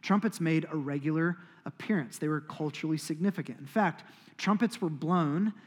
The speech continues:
in various religious ceremonies. So if you're gonna hold a religious ceremony,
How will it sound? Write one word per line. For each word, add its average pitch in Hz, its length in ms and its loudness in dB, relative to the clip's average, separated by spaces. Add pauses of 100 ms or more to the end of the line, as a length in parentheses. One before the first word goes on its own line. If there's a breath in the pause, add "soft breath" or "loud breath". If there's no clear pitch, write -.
(320 loud breath)
in 180 220 4
various 175 580 2
religious 165 400 0
ceremonies. 180 800 0
So - 120 -4
if 165 80 0
you're 202 100 2
gonna 196 280 4
hold 220 320 4
a - 20 4
religious 180 340 2
ceremony, 202 500 4